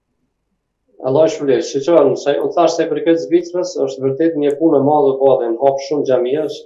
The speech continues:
kështu që është ndoshta vështirë, domethënë, që të ketë informata për të gjitha ose informacione ose, ose ë,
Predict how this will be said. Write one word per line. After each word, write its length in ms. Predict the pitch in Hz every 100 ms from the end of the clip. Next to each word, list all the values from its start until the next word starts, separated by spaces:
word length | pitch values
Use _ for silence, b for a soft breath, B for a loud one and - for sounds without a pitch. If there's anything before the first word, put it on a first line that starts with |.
| _
kështu 160 | - 151
që 140 | 151 151
është 200 | 147 139
ndoshta 280 | 139 139 139 139 139 - _ _ 120
vështirë, 480 | 135 135 151 151 135
domethënë, 340 | 131 135 139 139
që 140 | 139
të 500 | 131 - - _ -
ketë 260 | 143 139 135
informata 520 | 135 131 139 135 127
për 160 | 135 -
të 100 | -
gjitha 360 | 135 131 135 131
ose 260 | 127 131 123
informacione 880 | 123 120 120 120 - 135 131 127
ose, 260 | 123 - 123 -
ose 220 | 135 123 - - _ _ _ _ _ _ -
ë, 100 | -